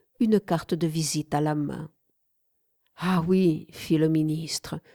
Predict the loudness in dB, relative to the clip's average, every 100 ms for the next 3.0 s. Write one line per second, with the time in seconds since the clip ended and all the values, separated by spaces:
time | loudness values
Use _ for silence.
0 | _ -8 0 0 4 4 4 6 6 6
1 | 4 2 6 6 6 2 4 6 6 2
2 | 4 6 6 6 4 4 0 2 -2 -4